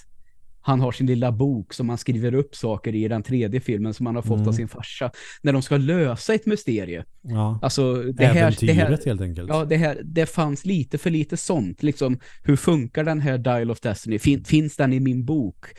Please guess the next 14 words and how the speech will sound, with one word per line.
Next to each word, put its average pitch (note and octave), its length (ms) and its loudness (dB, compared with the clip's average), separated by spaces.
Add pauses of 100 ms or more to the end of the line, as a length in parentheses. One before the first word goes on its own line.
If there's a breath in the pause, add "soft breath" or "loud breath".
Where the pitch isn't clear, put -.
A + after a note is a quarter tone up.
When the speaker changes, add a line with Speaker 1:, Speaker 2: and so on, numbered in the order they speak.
(100)
Speaker 2:
Mm. A2 240 2
Speaker 1:
Kan C3+ 200 4
jag C3 120 2
liksom C3 280 -2
titta - 420 0
i D3+ 80 2
den C3+ 320 0
och A#2+ 240 -2
lösa C3 600 -2
hur C3+ 140 -2
det C3 60 -2
här A#2+ 120 -4
ska B2 160 -8
fungera? C3 560 0